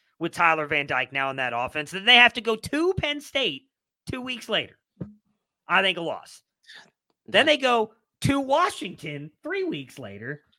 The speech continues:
Speaker 1: before they get an
Speaker 2: They'll win
Speaker 1: off
Speaker 2: that
Speaker 1: week.
Speaker 2: one.
Speaker 1: And then they get
Speaker 2: Thankfully.
Speaker 1: Notre Dame, obviously, at the end of the year. Yeah, Washington, I, I think, could be a toss-up. We'll see what Kalen DeBoer does. I don't wanna, you know,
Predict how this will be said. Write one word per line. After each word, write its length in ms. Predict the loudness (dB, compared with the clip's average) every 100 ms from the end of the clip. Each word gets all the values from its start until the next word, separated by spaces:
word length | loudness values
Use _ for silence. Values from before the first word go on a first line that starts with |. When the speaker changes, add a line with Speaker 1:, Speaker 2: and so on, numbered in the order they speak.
| _
Speaker 1:
before 260 | -6 0 0
they 120 | 2
get 160 | 2
an 80 | 4
Speaker 2:
They'll 80 | 6
win 80 | 4
Speaker 1:
off 80 | 4
Speaker 2:
that 80 | 0
Speaker 1:
week. 220 | 0 0
Speaker 2:
one. 100 | -12 _ _ _ _ -2
Speaker 1:
And 140 | 2
then 80 | 4
they 120 | 2
get 120 | 2
Speaker 2:
Thankfully. 80 | 2
Speaker 1:
Notre 200 | 2 2 2
Dame, 200 | 0 0
obviously, 380 | -4 -4 -6
at 60 | -4
the 120 | -4
end 100 | -6
of 60 | -6
the 60 |
year. 100 | -10
Yeah, 220 | -6 -6 -2
Washington, 600 | 4 4 2 -4 0 2
I, 120 | 2 0
I 100 | -6
think, 220 | -6 -8
could 180 | -10 -6
be 120 | -6
a 40 |
toss-up. 440 | -2 -2 0 -2 -2
We'll 100 | -2
see 160 | -2
what 160 | -6 0
Kalen 320 | 2 2 0
DeBoer 220 | 0 0
does. 220 | 0 0 0
I 80 |
don't 100 | -2
wanna, 260 | -2 -4 -6 -10
you 140 |
know, 40 | -16